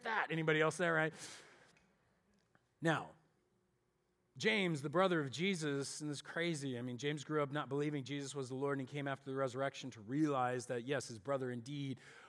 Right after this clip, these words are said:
was the resurrected Lord God of the universe. It's like,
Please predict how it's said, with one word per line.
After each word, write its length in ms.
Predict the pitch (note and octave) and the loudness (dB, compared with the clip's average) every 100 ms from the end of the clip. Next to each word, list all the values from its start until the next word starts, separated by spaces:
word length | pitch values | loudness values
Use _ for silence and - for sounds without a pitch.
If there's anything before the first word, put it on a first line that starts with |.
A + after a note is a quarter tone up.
| - | -18
was 520 | A2+ D3 E3+ D#3+ D3 | -2 4 8 6 4
the 80 | C#3 | 0
resurrected 680 | C#3 D3 C3+ D3 C#3+ C#3+ A#2+ | 2 2 2 -2 -2 -2 -6
Lord 440 | A#2+ C#3+ D3 B2+ | -2 0 0 0
God 260 | C3+ C#3 C#3+ | -2 -2 -2
of 80 | B2 | -4
the 60 | |
universe. 400 | C3+ B2+ B2 B2 | -6 -4 -6 -6
It's 80 | A#2 | -8
like, 140 | A#2 | -8